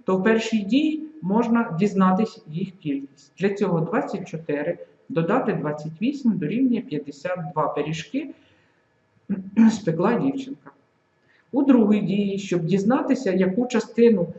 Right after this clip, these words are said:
становили пиріжки із сиром, це буде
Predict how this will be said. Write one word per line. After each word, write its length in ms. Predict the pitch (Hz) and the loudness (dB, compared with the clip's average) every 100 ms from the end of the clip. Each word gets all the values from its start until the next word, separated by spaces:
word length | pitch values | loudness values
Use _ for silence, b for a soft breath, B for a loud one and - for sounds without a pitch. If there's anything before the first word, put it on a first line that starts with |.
| B B - | B B -4
становили 520 | - 170 165 226 254 - | 2 4 6 6 6 2
пиріжки 540 | 156 156 160 - 247 | 2 2 0 -4 -6
із 360 | 240 165 - - | -6 -8 -8 -6
сиром, 440 | 147 143 170 202 - - _ _ _ _ _ | -4 -2 -4 -6 -12 -20 _ _ _ _ _
це 180 | 254 240 | 6 6
буде 380 | 170 156 147 | 6 2 0